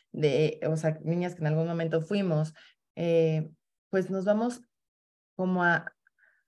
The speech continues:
a llenar, ¿no? Eh, emocionalmente para poder caminar favorablemente este proceso, este camino de maternidad, ¿no? La maternidad, como bien dijiste, es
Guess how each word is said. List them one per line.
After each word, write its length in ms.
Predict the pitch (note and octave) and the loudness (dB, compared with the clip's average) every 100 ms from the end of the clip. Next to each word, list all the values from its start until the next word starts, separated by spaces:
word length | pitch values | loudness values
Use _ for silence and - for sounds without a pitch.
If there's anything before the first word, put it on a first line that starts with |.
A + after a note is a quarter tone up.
| _ - | _ 0
a 140 | F3+ | 2
llenar, 680 | E3+ F3+ F3+ F3+ G3 - _ _ _ F3 | 4 2 2 0 0 -4 _ _ _ -4
¿no? 400 | E3+ E3+ B3 - _ - | 0 0 -2 -10 _ -2
Eh, 220 | F3 - | 2 2
emocionalmente 840 | E3+ F3 E3 F3 F3+ G3 G3 F#3 G3 | 2 0 -2 -2 -2 -2 -4 -2 -4
para 260 | F#3+ E3 E3 | 0 -2 2
poder 520 | E3 E3 F3 F3+ - _ _ _ _ _ _ _ _ _ _ - | 2 4 2 0 -6 _ _ _ _ _ _ _ _ _ _ 0
caminar 720 | F#3+ F#3 F3 F3 F#3+ F#3 - _ | 2 2 2 2 2 -2 -14 _
favorablemente 1080 | F3 D#3+ D3+ D#3+ E3 F3 E3+ D#3+ E3 E3 E3 | -2 2 6 6 4 2 0 0 0 0 0
este 160 | E3 | -6
proceso, 540 | D#3+ D#3+ D3+ D3+ D#3 - | -6 -4 -4 -4 -4 -4
este 260 | D#3+ D#3+ | -4 -4
camino 360 | - D#3 E3+ F#3 | -4 -2 -2 -2
de 80 | D#3 | -2
maternidad, 540 | C3+ C#3+ C#3 C3 B2 | -4 -4 -4 -4 -2
¿no? 120 | D3+ E3 | 2 2
La 120 | F3 | 2
maternidad, 500 | D#3+ D#3+ D#3+ E3 E3 | 2 0 0 0 0
como 160 | G3+ | -2
bien 220 | F3 E3+ F3+ | -2 -4 -6
dijiste, 440 | E3+ F3 F3 F3 | -6 -6 -2 -2
es 160 | F3 | -2